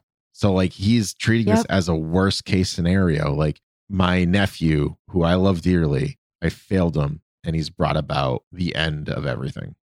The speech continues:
Speaker 1: the
Speaker 2: Yeah.
Speaker 1: end of balance. Just what a moment.
Speaker 2: Mm-hmm. Before we move on, there's, there's a couple things I wanna talk about, because throughout this episode so far, we've seen some individuals who seem to be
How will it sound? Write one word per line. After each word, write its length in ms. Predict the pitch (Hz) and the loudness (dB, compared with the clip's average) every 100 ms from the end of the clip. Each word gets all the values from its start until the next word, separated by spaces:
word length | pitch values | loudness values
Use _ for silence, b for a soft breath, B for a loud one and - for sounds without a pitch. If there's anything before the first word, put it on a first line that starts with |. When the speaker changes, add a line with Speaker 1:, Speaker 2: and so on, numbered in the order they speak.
| _ _ | _ _
Speaker 1:
the 160 | - 196 | 0 2
Speaker 2:
Yeah. 180 | 170 | 2
Speaker 1:
end 120 | 147 160 | 0 -2
of 100 | 135 | -4
balance. 560 | 123 123 131 - - _ _ | -6 -6 -10 -12 -14 _ _
Just 220 | - 110 | -4 -2
what 160 | 85 85 | 0 0
a 40 | |
moment. 400 | 76 73 71 65 - _ _ - | 0 -2 -4 -6 -10 _ _ 0
Speaker 2:
Mm-hmm. 440 | 220 185 202 185 175 _ _ _ _ | 2 4 2 2 0 _ _ _ _
Before 460 | 233 226 - 277 359 | -4 -4 -2 0 2
we 160 | 427 302 | 2 2
move 260 | 254 214 | 2 2
on, 240 | 214 202 180 | 2 2 2
there's, 220 | 180 185 202 | 0 -2 -2
there's 140 | 214 226 | -2 0
a 20 | |
couple 240 | - 330 359 | 0 0 0
things 200 | 330 254 | 0 0
I 80 | 220 | 0
wanna 160 | 202 | 0
talk 300 | 185 175 180 | 0 -2 -2
about, 420 | 160 160 160 - - | -2 -2 -2 -4 -4
because 640 | 185 - 202 190 180 - - - | -4 0 0 2 0 -4 -12 -6
throughout 380 | - 208 208 262 | 0 2 2 0
this 160 | 269 - | -2 -2
episode 500 | 180 - 185 180 160 | -4 -4 -2 0 0
so 200 | - 175 170 | 0 -2 -2
far, 440 | - 160 151 143 - _ - | -2 -2 -2 -4 -8 _ 0
we've 180 | 247 - | 0 0
seen 320 | - 285 330 | 0 2 2
some 180 | - 226 | 0 0
individuals 840 | 208 214 190 180 170 170 160 - | 2 2 2 0 0 0 2 0
who 160 | - 196 | 0 0
seem 400 | - 226 233 233 | 0 2 2 2
to 120 | 220 | 0
be 320 | 190 185 | 2 2